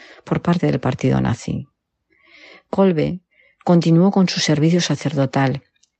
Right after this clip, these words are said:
heroicamente. Alentaba a la gente a mantener la fe y acercarse al Señor. Mantuvo una posición firme contra el nacionalsocialismo. De hecho, en solidaridad con el pueblo judío,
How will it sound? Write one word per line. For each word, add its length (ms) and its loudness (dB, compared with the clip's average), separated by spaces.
heroicamente. 1080 0
Alentaba 600 2
a 140 -2
la 120 -2
gente 320 2
a 60 4
mantener 420 0
la 120 -4
fe 380 -4
y 80 0
acercarse 600 0
al 80 -2
Señor. 540 -2
Mantuvo 640 2
una 200 4
posición 520 0
firme 420 0
contra 300 0
el 60 0
nacionalsocialismo. 1300 -2
De 140 2
hecho, 440 -2
en 140 2
solidaridad 840 2
con 220 0
el 100 0
pueblo 240 2
judío, 600 0